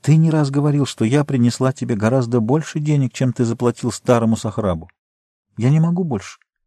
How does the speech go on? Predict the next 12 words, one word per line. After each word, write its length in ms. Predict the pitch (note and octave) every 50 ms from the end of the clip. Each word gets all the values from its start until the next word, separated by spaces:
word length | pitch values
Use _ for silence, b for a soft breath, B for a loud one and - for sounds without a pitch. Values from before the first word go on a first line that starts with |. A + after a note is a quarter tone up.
| _ _ -
Я 200 | G#2+ G#2+ C#3+ F3
тоскую. 640 | - - E3 D3+ - - - - D#3 D3+ C3+ G#2+ F#2 _ _ _ _ _ _ _ _ _ _ _ _ _ _ _ _ -
Пока 240 | - A2+ G#2 D#3 D3
я 180 | B2 C#3+ D3 C#3
на 100 | C3 C3
родной 360 | C3+ C3+ C3 C#3 D#3+ D#3 C#3
земле, 480 | A#2 B2+ C3+ C3+ C#3 D3 F3 F3 D#3 - _ _ _ _ _ _ _ _ _ _ _ _ _ _ -
я 160 | G2+ G#2+ B2+
могу 260 | C3+ C#3+ D3 D#3 F#3 F#3
искать 460 | F3+ D3 - - - F3+ F3 D#3 -
утраченную 640 | C#3+ C3+ D#3+ D3+ E3 D3+ - D3 C#3 C3 C3 C3+ B2+
родину 560 | C3 D3+ F3+ F#3+ D#3+ D#3+ C#3 A2+ F#2 F#2